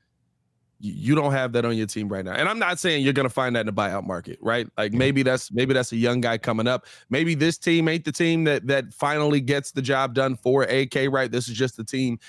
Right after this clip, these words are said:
Speaker 1: that he had to put on the court so that we're competitive right now. We know that he, he's a, he's a short-term, long-term guy.
Speaker 2: Mm.
Speaker 1: Um, but, eh, your long-term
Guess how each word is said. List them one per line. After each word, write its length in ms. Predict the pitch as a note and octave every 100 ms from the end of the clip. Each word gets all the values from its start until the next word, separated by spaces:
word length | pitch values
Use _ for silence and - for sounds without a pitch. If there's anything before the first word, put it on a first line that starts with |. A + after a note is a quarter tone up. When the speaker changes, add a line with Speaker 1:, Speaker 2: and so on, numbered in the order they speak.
| - -
Speaker 1:
that 100 | A#2
he 80 | -
had 140 | C3
to 60 | A#2+
put 180 | - C#3
on 160 | C3+
the 60 | A#2+
court 240 | - C3 A#2+
so 100 | A#2+
that 80 |
we're 120 | A#2+ A#2
competitive 520 | A2+ C#3+ C#3 A2+ G2+
right 160 | G2+ G2+
now. 200 | F#2 - _ _ _ _ - B2
We 100 | C3
know 160 | B2+ C#3
that 80 | C#3
he, 200 | D3+ C3
he's 220 | B2+ C3+
a, 100 | A#2+ -
he's 200 | B2+ A#2
a 180 | G#2+ - - -
short-term, 600 | - F3+ - F3+ F3 D#3+
long-term 540 | D#3 E3 C#3 B2 A2+
guy. 220 | G#2 - - _ _ F#2+
Speaker 2:
Mm. 260 | F#2+ G2
Speaker 1:
Um, 540 | A#2+ A#2+ A#2 A2+ G2 - _ _ _ _ _ _ _ _ _ _ _ -
but, 340 | G#2+ C3 A#2 - _ _ _ _ -
eh, 160 | D2 -
your 240 | F#2 A2 C3
long-term 800 | C#3 D#3+ D#3+ D#3 C3+ A#2+ A2